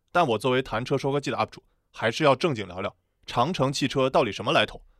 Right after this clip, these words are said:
能让任正非的女儿姚安娜代言。我是小尼，谈车说科技。本集视频还是遵循我的洁癖标准，随你反驳，所有论据都是长城汽车一手信息。关于任正非女儿姚安娜的背景啊，我简单说两句。姚安娜二零二零年刚从哈佛大学计算机系毕业，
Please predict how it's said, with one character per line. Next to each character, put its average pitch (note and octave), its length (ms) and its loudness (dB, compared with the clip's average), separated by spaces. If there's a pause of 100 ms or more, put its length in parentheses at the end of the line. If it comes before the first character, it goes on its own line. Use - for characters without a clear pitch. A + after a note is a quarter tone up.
(140)
能 A#2 240 -2
让 D#3 180 6
任 D3 140 0
正 C3+ 100 2
非 D#3+ 100 -2
的 D#3 80 2
女 A2 120 -4
儿 E2+ 120 -6 (100)
姚 A2 200 2
安 C#3 160 0
娜 D#3+ 140 2
代 G2+ 160 -2
言。 D2+ 180 -12 (360)
我 B2+ 80 2
是 D3+ 60 6
小 C#3 140 6
尼， C#3 100 0
谈 A#2+ 140 -2
车 A#2 40 0
说 A#2 120 -2
科 A#2 60 0
技。 A2+ 160 -8 (240)
本 B2 200 2
集 B2+ 140 0
视 D#3+ 140 0
频 C#3+ 120 2
还 B2+ 80 4
是 C3 60 8
遵 C3+ 160 2
循 B2+ 100 0
我 G#2 60 2
的 G2 80 -4
洁 G#2 140 -8
癖 A2 100 -6
标 A#2 140 6
准， G#2+ 120 -6 (200)
随 A#2+ 240 0
你 B2+ 160 0
反 F#2+ 160 0
驳， F#2+ 200 -4 (220)
所 F3+ 100 2
有 F3+ 40 8
论 E3 120 8
据 C#3+ 120 2
都 C#3 120 4
是 C3 120 -2
长 A2 180 -2
城 A#2+ 100 -2
汽 A2 120 -8
车 A2+ 120 -2
一 B2 120 -4
手 G#2+ 120 -4
信 G2 140 -12
息。 - 160 -16 (400)
关 F#3+ 180 8
于 F#3+ 60 2
任 F#3 160 6
正 F3+ 80 6
非 F3+ 180 2
女 C#3 120 0
儿 G2 180 0
姚 A2+ 140 2
安 C#3+ 120 4
娜 E3 120 4
的 C#3+ 60 2
背 F3 180 4
景 - 120 -8
啊， - 200 -14
我 A2 100 -6
简 G2 140 -6
单 G#2 80 -4
说 B2 100 0
两 G2 100 -2
句。 F#2 140 -14 (380)
姚 C#3+ 120 6
安 F3+ 100 6
娜 F#3+ 80 8
二 E3 160 6
零 F3 80 6
二 E3+ 80 8
零 D#3 80 4
年 A#2+ 300 2
刚 F3 200 6
从 B2 200 0
哈 D3 160 6
佛 C#3 80 4
大 C3 120 4
学 A2+ 200 -4
计 - 140 -4
算 C3+ 120 4
机 C3+ 140 -4
系 C3 180 -4
毕 G#2+ 160 -10
业， F#2 140 -8